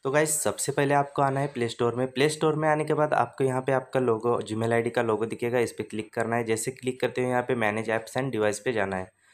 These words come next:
जैसे जाओगे, यहाँ पे अपडेट्स अवेलेबल यहाँ पे दिख जाएगा। तो यहाँ पे आपको अपडेट दिख जाएगा। अगर आप, यहाँ पे आपको अपडेट नहीं दिल-, दिखता है पबजी मोबाइल इंडिया का, तो क्या करना है मैं आपको बताता हूँ।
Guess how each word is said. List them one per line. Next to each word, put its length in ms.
जैसे 280
जाओगे, 300
यहाँ 180
पे 120
अपडेट्स 500
अवेलेबल 480
यहाँ 160
पे 140
दिख 260
जाएगा। 320
तो 60
यहाँ 300
पे 120
आपको 400
अपडेट 440
दिख 120
जाएगा। 320
अगर 220
आप, 360
यहाँ 300
पे 120
आपको 240
अपडेट 360
नहीं 200
दिल-, 420
दिखता 260
है 100
पबजी 320
मोबाइल 340
इंडिया 220
का, 160
तो 160
क्या 180
करना 260
है 60
मैं 120
आपको 260
बताता 340
हूँ। 120